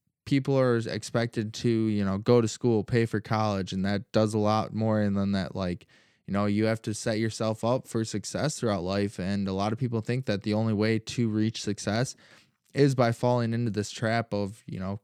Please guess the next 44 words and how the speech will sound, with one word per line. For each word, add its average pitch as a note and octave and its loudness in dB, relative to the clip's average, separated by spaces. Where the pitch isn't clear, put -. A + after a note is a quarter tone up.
going A#2 4
to G#2 0
school, G#2 0
going A2+ 4
into G#2+ 4
massive G#2+ 2
amounts G#2 0
of F#2 -8
debt. A2 -2
And A2+ 0
then A#2 4
they A2+ 4
wonder A2+ 4
why G#2+ 4
they, G#2 0
you G2+ -2
know, F#2+ 0
end G#2+ 2
up G2+ 0
having G2+ 0
all F#2+ -2
these G2+ -4
mental G#2 -2
health A2+ -2
things, G#2 -2
because A#2 -2
they A2+ 2
have G#2+ -4
tremendous C#3 0
amounts C3+ 0
of A2+ -4
bills B2 6
and A#2 0
all A#2+ 2
this A#2 -2
other C3+ 0
stuff A2+ -4
that G#2 -2
they B2 0
have D#3+ -4
to C#3 -4
pay D3+ 2
every B2+ 2
month. A2+ 0